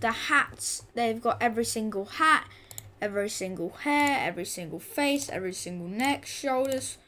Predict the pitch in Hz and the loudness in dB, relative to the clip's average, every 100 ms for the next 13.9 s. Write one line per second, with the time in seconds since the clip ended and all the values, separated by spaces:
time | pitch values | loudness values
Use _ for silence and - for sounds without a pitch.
0 | _ _ _ - 226 220 214 - - - | _ _ _ -2 0 2 -2 -10 -16 -14
1 | 233 190 - - - 123 107 65 - - | -2 0 0 -6 -10 -6 -4 -6 -8 -10
2 | - - _ _ _ _ _ - - 202 | -12 -20 _ _ _ _ _ -14 -10 -10
3 | 202 185 - 233 220 - 214 208 226 269 | -8 -10 -10 -8 -8 -4 -6 -2 -2 -2
4 | 269 - 247 247 247 - - - - 196 | -2 -4 -4 -2 -4 -8 -12 -10 -8 -4
5 | 196 - - 247 240 240 233 226 220 226 | -4 -4 -6 -2 -2 -2 -2 -2 -2 -4
6 | - - _ _ _ - 214 208 214 247 | -6 -16 _ _ _ -4 0 0 2 2
7 | 254 247 - 254 254 247 - _ _ - | 2 0 -2 0 0 -2 -8 _ _ -18
8 | - - _ - 247 254 247 254 - - | -16 -16 _ -4 -2 0 0 -2 -8 -18
9 | _ _ _ _ _ _ _ _ - 370 | _ _ _ _ _ _ _ _ 0 2
10 | 143 - - - - - - - - 262 | 0 -6 -16 -18 -20 -20 -20 -4 6 8
11 | 254 240 156 254 262 - 233 240 226 220 | 6 4 0 2 0 0 0 0 -2 -2
12 | - - 262 - - 339 - - - - | -4 -2 -4 -2 -2 0 -2 -6 -10 -12
13 | - - - _ _ 247 247 240 247 | -16 -16 -20 _ _ 2 4 2 0